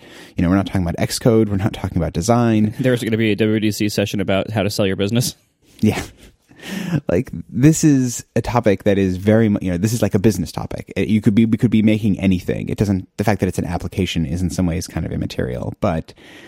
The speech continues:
Speaker 1: I know for myself, when I started off being, um,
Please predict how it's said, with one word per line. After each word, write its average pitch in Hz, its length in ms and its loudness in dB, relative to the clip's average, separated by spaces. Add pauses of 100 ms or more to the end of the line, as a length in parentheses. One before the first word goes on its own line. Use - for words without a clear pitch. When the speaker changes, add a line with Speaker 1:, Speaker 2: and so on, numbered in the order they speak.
(300)
Speaker 1:
I 117 60 4
know 117 160 6
for 117 140 -6
myself, 98 680 0
when 98 360 0
I 90 100 -2
started 98 400 -2
off 113 360 -2
being, 82 460 -2 (920)
um, 87 560 -4